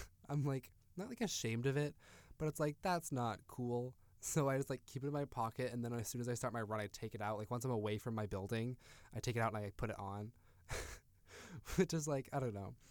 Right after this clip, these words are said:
And I also feel like, "Oh, look, there's that kid with the, like, the glowing bracelet. How cool is that?" Anyway, I love night runs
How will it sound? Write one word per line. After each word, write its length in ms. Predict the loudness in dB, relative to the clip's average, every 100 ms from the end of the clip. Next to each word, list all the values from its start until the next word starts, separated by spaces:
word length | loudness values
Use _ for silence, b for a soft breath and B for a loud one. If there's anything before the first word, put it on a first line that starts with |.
| B B
And 100 | 2
I 20 |
also 200 | 4 2
feel 120 | 2
like, 160 | 2 2 4
"Oh, 220 | 8 8
look, 160 | 6 0
there's 320 | 2 2 4
that 220 | 0 0
kid 180 | -2 -2
with 160 | -2
the, 180 | -2 -2
like, 220 | -2 -4
the 80 | -6
glowing 500 | -4 0 2 2 0
bracelet. 480 | -2 -2 0 -2 -2
How 140 | -2
cool 300 | -2 -4 -2
is 100 | -2
that?" 260 | -2 -2 -4 -10 B B B B B B B
Anyway, 360 | 2 4 2 -2 0
I 100 | 2
love 320 | 6 4 4
night 240 | 2 0
runs 460 | 0 -2 -4 -8